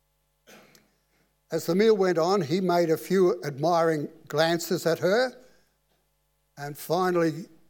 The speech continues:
gathered up the courage to say to her, "Will you marry me?"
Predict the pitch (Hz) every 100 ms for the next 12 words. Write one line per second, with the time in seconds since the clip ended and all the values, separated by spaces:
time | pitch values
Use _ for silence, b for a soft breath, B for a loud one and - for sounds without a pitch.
0 | _ - _ 156 185 170 175 175 151 -
1 | 151 147 143 131 - 131 143 147 143 143
2 | 143 139 123 - _ _ _ _ _ _
3 | _ _ _ 139 135 117 135 156 170 165
4 | 220 269